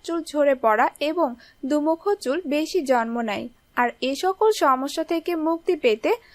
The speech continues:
আমি নিজের জন্য একটি তেল ব্যবহার করছি।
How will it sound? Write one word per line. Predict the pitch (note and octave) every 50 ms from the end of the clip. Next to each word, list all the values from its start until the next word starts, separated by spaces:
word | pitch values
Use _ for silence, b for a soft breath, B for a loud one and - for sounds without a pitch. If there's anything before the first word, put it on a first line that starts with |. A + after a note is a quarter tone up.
| b b b
আমি | C#4 C#4+ C#4+ D#4
নিজের | D#4 D#4 E4 D#4+ D#4 F4 F#4 F#4+
জন্য | - G4 G4+ G4 E4 C4 - -
একটি | C#4+ C#4+ - - D#4
তেল | D4 - D#4 D#4 E4+ G4+ G4+
ব্যবহার | F4 D4+ C4+ B3+ C4+ C#4 C4 C#4 C4 B3
করছি। | - A#3 G#3+ G#3+ G#3+ - - G#3 G3 -